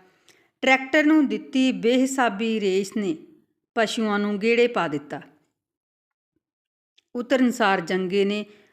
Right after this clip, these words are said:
ਦੋਨੇ ਭਾਣਜਿਆਂ ਨੂੰ ਵਾਰੀ-ਵਾਰੀ ਕੰਨਾਂ ਕੋਲੋਂ ਸਿਰ ਫੜ ਕੇ ਉਤਾਂਹ ਚੁੱਕਿਆ ਤੇ ਬੋਲਿਆ,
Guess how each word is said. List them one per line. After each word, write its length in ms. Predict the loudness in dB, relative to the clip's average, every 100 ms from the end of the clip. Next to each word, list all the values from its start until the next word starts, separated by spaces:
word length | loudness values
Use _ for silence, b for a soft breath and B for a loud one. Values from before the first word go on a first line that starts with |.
| b -2
ਦੋਨੇ 420 | 2 4 4 2
ਭਾਣਜਿਆਂ 640 | 2 2 2 0 0 0
ਨੂੰ 180 | 0 0
ਵਾਰੀ-ਵਾਰੀ 560 | 0 2 2 0 0 -4
ਕੰਨਾਂ 460 | -2 0 0 0
ਕੋਲੋਂ 400 | -2 -4 -4 -4 -6 -16 _ _ _ _ _ _ _ _
ਸਿਰ 300 | -8 -2 -2
ਫੜ 240 | 0 -4
ਕੇ 180 | -2 -2
ਉਤਾਂਹ 320 | -2 -2 -4
ਚੁੱਕਿਆ 460 | -4 -8 -4 -2 -2 -4 B B _
ਤੇ 100 | -4
ਬੋਲਿਆ, 500 | -4 -2 -2 -2 -2